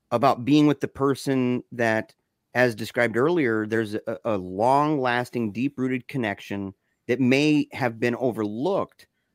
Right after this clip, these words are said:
for various things, you know, priorities that maybe weren't in the right place. But then in the end to say, "Look, I'm actually, this is okay.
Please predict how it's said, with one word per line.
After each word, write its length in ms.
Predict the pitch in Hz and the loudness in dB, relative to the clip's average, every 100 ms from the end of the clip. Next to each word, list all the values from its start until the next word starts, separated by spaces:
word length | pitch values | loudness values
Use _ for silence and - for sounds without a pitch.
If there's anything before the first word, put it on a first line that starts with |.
| _ _ - | _ _ -2
for 140 | 147 | 0
various 460 | 120 135 139 123 - | 2 4 4 2 0
things, 440 | 131 123 120 113 | 0 2 0 -2
you 80 | 123 | -2
know, 200 | 117 113 - | -2 -2 -6
priorities 680 | - 117 110 120 117 104 | -2 0 0 0 -4 -6
that 140 | 101 101 | -6 -4
maybe 240 | 107 107 | -2 -2
weren't 200 | 104 107 | -2 -2
in 60 | 104 | -2
the 80 | 101 | -4
right 240 | 95 92 | -6 -6
place. 560 | - 170 151 165 - - _ _ _ _ _ - | -4 -2 -2 -6 -12 -20 _ _ _ _ _ -4
But 120 | 127 | 2
then 160 | 147 139 | 4 4
in 80 | 127 | 4
the 120 | 127 | 2
end 120 | 175 | 0
to 80 | 151 | 0
say, 160 | - 123 | -2 0
"Look, 200 | 156 127 | 0 0
I'm 160 | 143 | 2
actually, 340 | 127 - 107 107 | 2 0 -4 -4
this 240 | 123 - | -6 -6
is 80 | 107 | -2
okay. 420 | 98 - 190 | -2 -4 -10